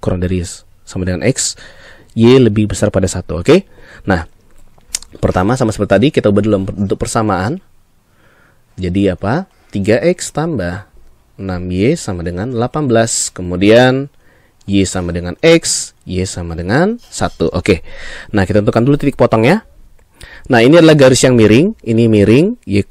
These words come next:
Y dikurang, Y sama dengan X, kemudian ini juga miring. Nah, berarti karena sama-sama miring, kita cari titik potongnya.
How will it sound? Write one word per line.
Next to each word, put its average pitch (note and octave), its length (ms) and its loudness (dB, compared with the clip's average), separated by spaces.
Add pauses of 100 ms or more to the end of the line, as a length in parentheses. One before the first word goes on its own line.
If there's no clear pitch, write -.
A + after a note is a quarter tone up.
Y G#2 240 2
dikurang, G2+ 480 -4
Y G2+ 160 2
sama G2+ 240 -2
dengan F#2+ 160 -2
X, - 320 -6
kemudian G#2+ 300 0
ini G#2+ 80 2
juga G#2 180 2
miring. D3+ 400 4 (720)
Nah, E2+ 160 -8
berarti F2+ 240 -4
karena B2+ 160 0
sama-sama A#2+ 320 0
miring, D3 240 2
kita G#2+ 160 -4
cari A#2+ 160 -2
titik - 220 -12
potongnya. B2 420 -4